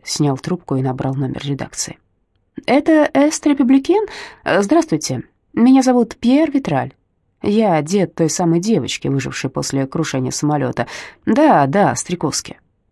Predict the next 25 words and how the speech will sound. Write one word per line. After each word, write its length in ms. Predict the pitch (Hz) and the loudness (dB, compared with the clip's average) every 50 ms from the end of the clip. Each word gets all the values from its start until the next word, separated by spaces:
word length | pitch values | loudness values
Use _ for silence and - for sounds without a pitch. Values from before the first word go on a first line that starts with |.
| _ _ | _ _
Мне 260 | - 196 196 185 170 143 | -2 2 2 2 2 2
хотелось 380 | - 160 156 - 156 143 135 | 0 -4 -4 -4 -4 -4 -6
бы 80 | 135 139 | -8 -8
поговорить 480 | 139 - 139 151 147 147 143 143 135 | -6 -4 -2 -2 0 0 -2 -2 -4
с 80 | - - | -4 -4
вашей 280 | 156 147 139 - - 143 | -4 -4 -4 -4 -4 -4
журналисткой, 680 | 143 143 143 156 156 143 135 - - - - 123 - - - - - - - _ | -2 0 0 0 0 -2 -4 -6 -6 -6 -6 -6 -6 -8 -14 -18 -20 -20 -10 _
Люси 380 | - 175 180 170 165 - - 165 | 0 2 4 4 4 2 2 2
Моро. 400 | 135 139 143 135 131 117 - - _ _ _ _ _ _ _ _ _ _ | 2 2 2 0 -4 -6 -10 -14 _ _ _ _ _ _ _ _ _ _
У 160 | - - 170 180 | -8 -6 -4 -2
меня 400 | 180 202 214 208 208 190 160 147 | -2 0 0 0 0 0 -2 -4
появилась 640 | - - 190 185 185 180 185 185 165 160 156 - - - - - - - _ _ _ _ | -4 -2 0 2 2 2 2 2 0 0 -2 -4 -8 -14 -18 -18 -20 -20 _ _ _ _
важная 480 | - 208 214 262 269 247 226 - 214 214 | -4 0 2 4 4 4 4 4 2 2
информация 640 | 208 190 - 220 220 233 220 - - - - - 156 - _ | 2 2 -2 -2 0 0 -2 -2 -4 -8 -10 -10 -12 -14 _
по 80 | - 151 | -4 -4
этому 280 | 139 135 - - 143 | -4 -4 -4 -6 -8
делу». 320 | 139 - - - - - - - _ _ _ _ _ _ _ _ _ _ _ _ _ _ _ _ _ _ _ _ - | -6 -8 -8 -10 -12 -14 -18 -18 _ _ _ _ _ _ _ _ _ _ _ _ _ _ _ _ _ _ _ _ -10
Пьер 220 | 214 214 254 269 | -6 -4 -2 -2
Витраль 380 | 262 269 269 - 269 285 285 262 | -2 -2 -2 -2 -2 -2 -2 -4
не 180 | - 220 226 233 | -2 -2 -4 -4
столько 360 | - - - 269 262 - - | -4 -4 -4 -4 -4 -4 -6
услышал, 440 | 226 226 - - 294 285 - - 202 | -6 -4 -4 -6 -6 -6 -6 -8 -8
сколько 380 | 196 - - 233 233 - - | -8 -8 -6 -6 -6 -6 -8
почувствовал, 600 | - - 254 247 - - 156 - - - 151 147 | -8 -8 -8 -6 -6 -6 -6 -6 -6 -6 -6 -6
как 240 | 143 - 160 151 - | -4 -4 -6 -6 -6